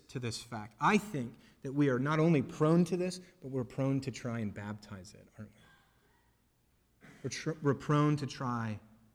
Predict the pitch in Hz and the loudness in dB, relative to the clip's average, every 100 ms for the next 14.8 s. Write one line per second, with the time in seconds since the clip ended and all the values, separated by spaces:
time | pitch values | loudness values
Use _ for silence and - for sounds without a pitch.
0 | _ - 117 113 110 110 - 113 101 113 | _ -8 0 0 0 -4 -8 -8 -8 -12
1 | - _ _ _ _ _ _ _ _ _ | -20 _ _ _ _ _ _ _ _ _
2 | _ - 139 147 147 127 107 - - - | _ 0 6 8 8 8 6 -2 -18 -20
3 | _ _ _ - - 139 143 151 147 123 | _ _ _ -8 4 6 6 6 4 2
4 | 120 135 131 143 135 - - - 147 139 | 0 0 4 6 4 -2 -14 -6 -4 -2
5 | - 123 113 113 117 120 123 113 - 123 | -2 0 0 -2 -2 -4 -2 -4 -4 -10
6 | 123 117 - 131 127 113 101 - - _ | -10 -16 -10 -8 -4 -4 -8 -12 -20 _
7 | _ _ - 120 139 123 123 - - _ | _ _ -10 -2 -2 0 -2 -2 -16 _
8 | - 131 123 117 113 117 131 139 165 165 | -4 -2 -2 -2 -4 -4 -2 2 4 4
9 | 131 - - 131 123 113 101 92 - - | 0 -4 -6 -4 -2 -2 -4 -8 -12 -16
10 | - 127 107 - - 90 71 _ _ _ | -10 -8 -10 -14 -16 -14 -16 _ _ _
11 | _ _ _ _ _ _ - 113 107 107 | _ _ _ _ _ _ -14 -6 -2 -2
12 | 107 - - _ 123 127 170 165 156 139 | -4 -12 -20 _ 0 6 6 6 4 4
13 | 131 135 127 120 113 113 113 107 - 113 | 4 6 4 4 2 2 0 -2 -4 -2
14 | 110 104 - 120 117 98 92 | -2 -4 -4 -4 -2 -2 -4